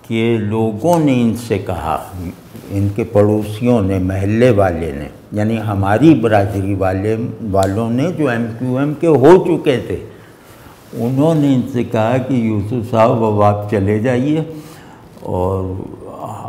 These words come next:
अब शायद हम आपकी हिफाजत ना कर सकें, हमारे पास इतनी ताकत नहीं है।" तो जब उन लोगों ने इसरार किया, तो ये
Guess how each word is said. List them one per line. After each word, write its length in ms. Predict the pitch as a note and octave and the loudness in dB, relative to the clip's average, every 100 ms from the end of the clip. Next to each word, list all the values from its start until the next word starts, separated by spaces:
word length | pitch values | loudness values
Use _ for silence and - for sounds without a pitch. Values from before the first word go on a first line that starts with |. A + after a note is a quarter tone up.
| - F#2 | -12 -6
अब 300 | G2+ G2+ - - | -4 -6 -10 -6
शायद 280 | F#2+ A2 | -4 -4
हम 360 | G2+ G2+ G#2+ G2+ | -4 -2 -2 0
आपकी 500 | G2 G#2+ - G#2+ F2 | 0 -2 -6 -8 -4
हिफाजत 640 | E2+ - E2 E2 G2 G2+ - | -6 -4 -4 -4 -6 -6 -6
ना 200 | F#2+ A2 | -4 -4
कर 240 | - G2 | -4 -6
सकें, 440 | - - E2+ - F2 | -4 -6 -8 -6 -6
हमारे 340 | E2 E2 F#2 - | -6 -6 -6 -4
पास 240 | G2+ G2+ | -4 -4
इतनी 300 | - - G2+ | -8 -6 -6
ताकत 500 | G2 F2+ - F2+ E2+ F#2 | -4 -6 -4 -8 -8 -2
नहीं 260 | A2 A#2+ | 0 0
है।" 200 | D2+ D2 - - - - - - - - - - - - - - - - - - - - | -2 -8 -12 -18 -20 -20 -20 -20 -20 -20 -20 -20 -20 -20 -20 -20 -20 -20 -20 -20 -16 -8
तो 100 | A#2+ | -6
जब 340 | G#2 C#3+ C3+ | -4 -4 0
उन 200 | C#3 C#3 | 0 2
लोगों 180 | C#3 C#3+ | 2 2
ने 220 | D3 B2+ | 2 0
इसरार 460 | A2 - G#2 A#2+ C#3 | 0 -2 -2 0 0
किया, 520 | C3+ - C#3+ D3 D#3 | -2 -4 -2 0 -2
तो 180 | D3 C#3+ | -2 -2
ये 220 | C3+ | -2